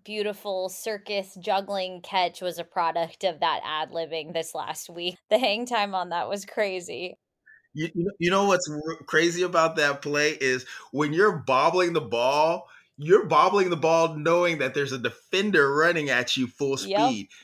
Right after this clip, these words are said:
Speaker 2: For, so for
Speaker 1: <laughs>
Speaker 2: Kittle to concentrate on the ball, bobble, bobble, bobble, grab,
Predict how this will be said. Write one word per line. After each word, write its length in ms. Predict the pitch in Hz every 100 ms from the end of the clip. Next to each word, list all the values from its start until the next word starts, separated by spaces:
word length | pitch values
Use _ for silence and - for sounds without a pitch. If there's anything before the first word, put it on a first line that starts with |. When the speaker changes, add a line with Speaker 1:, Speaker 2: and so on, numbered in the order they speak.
| 254 -
Speaker 2:
For, 200 | 147 349
so 240 | - 277
for 260 | - - -
Speaker 1:
<laughs> 160 | -
Speaker 2:
Kittle 280 | 427 - -
to 100 | - - -
concentrate 640 | 214 220 226 202 214 208 202
on 200 | 170 180
the 80 | 160
ball, 400 | 165 180 180 -
bobble, 400 | 175 185 190 170
bobble, 420 | 180 185 185 185
bobble, 420 | 180 180 185 165
grab, 540 | 117 175 180 185 185